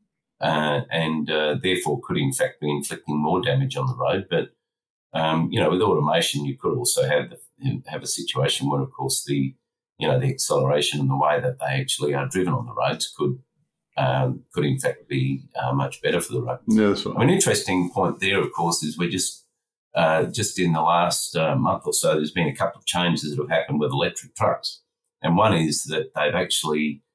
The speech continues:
Speaker 2: allowed another, uh, fifty mil in width, which is enabled those trucks to comply with international, uh, regulations, which basically means that a truck manufactured in the U S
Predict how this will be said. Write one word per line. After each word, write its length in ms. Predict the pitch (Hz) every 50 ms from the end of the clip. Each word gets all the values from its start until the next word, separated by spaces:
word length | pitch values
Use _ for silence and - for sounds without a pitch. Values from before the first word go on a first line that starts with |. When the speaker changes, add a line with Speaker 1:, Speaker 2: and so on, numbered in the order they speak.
| _ _ _ _ - -
Speaker 2:
allowed 800 | - 82 80 85 85 85 87 87 87 85 78 78 78 - - - -
another, 580 | - 80 78 80 80 78 - 71 71 69 65 - _ _ _ _ _ _ _ _ _ _ _ _ _ -
uh, 100 | - 143
fifty 400 | - - 117 113 - - 92 82
mil 420 | 82 82 90 90 87 85 80 80 -
in 220 | 82 82 73 71 -
width, 380 | - - - - - - - -
which 220 | - 101 101 - 92
is 360 | 87 82 82 82 - - - 90
enabled 440 | 90 90 90 95 - 80 80 76
those 220 | 80 78 - - -
trucks 300 | - 90 - - - -
to 80 | -
comply 420 | - 85 85 - - 85 82 80 95
with 280 | 80 76 76 78 - - - _ _ _ _ _ _ _ -
international, 800 | - 92 - - 175 190 196 - - - 165 151 147 73 71 - - _ _ _ _ _ _ _ - 71
uh, 140 | 71 71 69
regulations, 640 | 64 71 76 73 71 65 60 62 - - 101 - -
which 200 | - 104 104 -
basically 420 | 117 110 101 - - - 82 82
means 300 | 82 82 80 78 78 73
that 120 | 67 69 -
a 40 | -
truck 240 | - 76 76 - -
manufactured 580 | 85 80 76 73 71 - 85 78 - - - 82
in 160 | 80 78 76
the 60 | 73 73
U 200 | 78 76 76 76
S 340 | 73 - - - - -